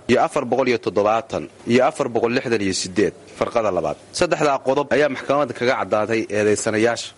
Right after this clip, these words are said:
halka qodobka saddex boqol labaatan iyo shan ay maxkamaddu ay ka tuurtay, maadaama aan meesha la keenin, ee, hubka ku xusan qodobkaas. Maxkamaddu waxay u cuskatay qiraalkooda soo qabashada,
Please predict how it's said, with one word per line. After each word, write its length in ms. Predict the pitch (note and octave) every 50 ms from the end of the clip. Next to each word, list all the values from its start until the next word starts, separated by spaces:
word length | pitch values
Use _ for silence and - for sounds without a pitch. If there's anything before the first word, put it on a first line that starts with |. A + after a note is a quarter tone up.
| - -
halka 220 | - F3+ - E3+
qodobka 340 | C#3+ D#3+ F#3 E3+ C#3 - C#3 B2+
saddex 280 | - E3 C#3+ C#3+ B2 A#2
boqol 220 | A#2 A2+ B2+ B2
labaatan 300 | A#2+ A2+ A2+ - - A#2
iyo 100 | G#2+ G2
shan 180 | - - A#2+ A2
ay 100 | F#2+ G2+
maxkamaddu 520 | F#2+ F#2 - - A2 A#2 B2 A2+ G#2+ A2 F#2+ - - - - - - - -
ay 100 | G2 G#2+
ka 140 | - - C3+
tuurtay, 400 | - - G#2+ G2 - - E2 - - - - - - -
maadaama 520 | - G#2 G#2+ G#2 G#2 B2+ C3+ C#3 C3 B2 A#2 G2+ E2+ F2+
aan 280 | G2+ G2+ G2 G2 G2 F#2
meesha 380 | F#2+ G2 A2+ B2 A#2+ A2+ - G2+
la 100 | G2 F#2+
keenin, 420 | - - G#2 G#2 G#2 A2+ A#2 A#2 A2+ - - - - D#2
ee, 180 | F#2+ G2+ G2+
hubka 460 | G2+ F#2 - D3 C#3 - - - C3+ F#2 - - -
ku 80 | D#3+ C#3+
xusan 320 | - A2 - - F#2 F2+ F2+
qodobkaas. 440 | A2+ A2+ G#2+ - - E2+ D2+ D2 - - - - - -
Maxkamaddu 440 | - A2 - - - E3+ G#3+ G3 F3+
waxay 180 | F3+ G3 F3+ F#3
u 100 | F#3 F3
cuskatay 480 | E3 - - - C#3 - - F3 E3 D#3+ - - - - - -
qiraalkooda 680 | - B2+ C#3+ E3 D#3+ C#3+ A2+ - - A2+ G2 F2+ E2+ - - - - - - - - - - -
soo 300 | - - - B2+ B2 A#2
qabashada, 600 | - B2 B2 A#2+ B2+ - - - D3+ C#3+ C#3+